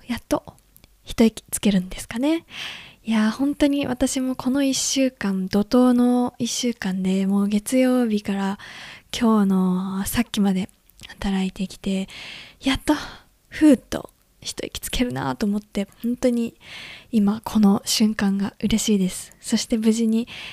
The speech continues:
こうね、ほっとできる今に感謝したいななんて思っています。そして土日はですね、楽しいこと、楽しい予定が入っているので、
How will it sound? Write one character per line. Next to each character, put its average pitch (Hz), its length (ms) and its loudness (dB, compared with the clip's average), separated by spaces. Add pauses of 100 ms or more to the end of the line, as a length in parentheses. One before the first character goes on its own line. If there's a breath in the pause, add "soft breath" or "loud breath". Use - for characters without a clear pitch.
(500 loud breath)
こ 220 100 -6
う 202 40 -2
ね、 202 340 2
ほ - 160 -10
っ - 40 -20
と 208 120 0
で 208 100 4
き 214 260 0
る 190 300 0
今 190 260 2
に 180 240 0
感 185 200 0
謝 - 120 -6
し - 80 -8
た 190 120 -6
い 185 80 0
な 269 240 4
な 220 120 2
ん 202 60 -6
て - 240 -8
思 208 140 -2
っ 214 40 -6
て - 140 -2
い 185 80 4
ま 214 160 2
す。 - 180 -14 (880 loud breath)
そ - 140 -4
し - 80 -4
て 226 140 0
土 220 120 2
日 220 300 2
は 214 160 0
で 208 80 -2
す - 160 -6
ね、 277 140 2
楽 214 260 0
し - 140 -6
い 226 240 -2 (360)
こ - 140 -16
と、 - 160 -8 (340)
楽 214 140 -2
し 202 220 -2
い - 20 0
予 196 120 0
定 208 260 2
が 214 100 0
入 233 140 4
っ - 20 4
て 233 200 -2
い 208 80 2
る 214 100 -2
の 220 160 -2
で、 294 180 -2